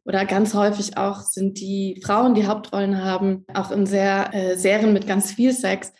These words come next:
sind die Frauen aber ganz häufig eher doch keusch, in Anführungsstrichen.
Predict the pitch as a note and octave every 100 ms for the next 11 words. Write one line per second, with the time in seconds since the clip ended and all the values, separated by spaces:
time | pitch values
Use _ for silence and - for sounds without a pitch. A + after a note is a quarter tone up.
0 | _ - G3 G3 F#3+ - A#3 B3+ B3+ G3
1 | F#3+ F#3 G3 - F#3+ F#3+ G3 - F#3+ F#3
2 | F3+ - - F3 F#3+ F3 F3 F3 F3 F3
3 | F3+ - F3 - F3